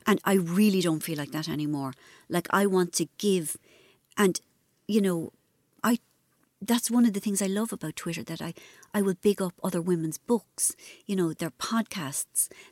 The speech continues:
their T V shows, you know, anything, anything where I can bring an audience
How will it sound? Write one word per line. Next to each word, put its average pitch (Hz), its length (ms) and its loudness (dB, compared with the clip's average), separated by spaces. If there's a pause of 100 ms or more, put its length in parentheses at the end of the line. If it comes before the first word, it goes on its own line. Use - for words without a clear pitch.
(140)
their 175 240 0
T 196 260 0
V 226 220 2
shows, 147 580 -4 (320)
you 202 100 0
know, - 140 0
anything, 240 640 2 (880)
anything 277 380 4
where 226 160 -2
I 208 120 -2
can 180 420 -4 (520)
bring 208 340 4 (140)
an 196 120 4
audience 190 720 0